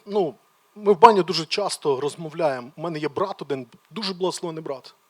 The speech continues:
Ми так один одному служимо, він православний. <laughs> А ми, якби, протестантська деномінація, харизматичний напрямок. І ви знаєте, ми постійно з ним говоримо про Бога, про Христа. Він свідчить мені, я йому.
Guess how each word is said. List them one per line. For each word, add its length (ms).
Ми 140
так 280
один 240
одному 320
служимо, 480
він 160
православний. 680
<laughs> 220
А 100
ми, 340
якби, 200
протестантська 640
деномінація, 720
харизматичний 840
напрямок. 460
І 20
ви 100
знаєте, 400
ми 160
постійно 680
з 100
ним 180
говоримо 580
про 160
Бога, 380
про 160
Христа. 460
Він 160
свідчить 520
мені, 360
я 160
йому. 400